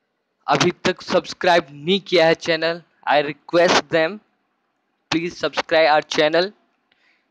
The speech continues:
so that you are aware to our future videos। Edu Park is a very fast growing channel,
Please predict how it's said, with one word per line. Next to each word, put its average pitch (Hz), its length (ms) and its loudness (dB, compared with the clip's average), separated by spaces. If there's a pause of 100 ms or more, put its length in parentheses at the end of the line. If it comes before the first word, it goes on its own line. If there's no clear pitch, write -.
(140)
so 170 120 4
that 165 280 0
you 170 100 0
are 156 360 2
aware 175 400 2 (100)
to 170 100 2
our 160 400 0 (1300)
future 170 640 0
videos। 156 600 0 (2000)
Edu 160 240 2
Park 160 380 2 (460)
is 151 100 -2
a 147 100 4 (140)
very 151 280 2 (160)
fast 156 400 2
growing 156 320 -2
channel, 135 480 -8